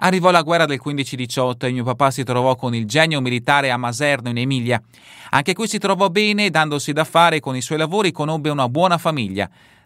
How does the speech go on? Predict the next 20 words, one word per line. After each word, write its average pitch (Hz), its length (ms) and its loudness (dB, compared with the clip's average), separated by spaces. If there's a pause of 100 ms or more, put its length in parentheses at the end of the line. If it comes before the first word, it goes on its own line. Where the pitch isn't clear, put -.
(120)
Tanto 170 300 4
lo 165 100 -2
stimavano 190 640 2
che 139 240 -4
tenne 175 260 0
di 139 140 -2
cresima 151 460 -2
i 139 40 -2
loro 135 160 -2
figli. 131 420 -2 (440)
Rimasero 165 420 4
in 143 80 -2
contatto 185 400 2
anche 147 260 2
finito 196 380 -2
il 170 80 0
conflitto 175 520 -2
per 165 140 0
diversi 151 460 0
anni. 87 320 -4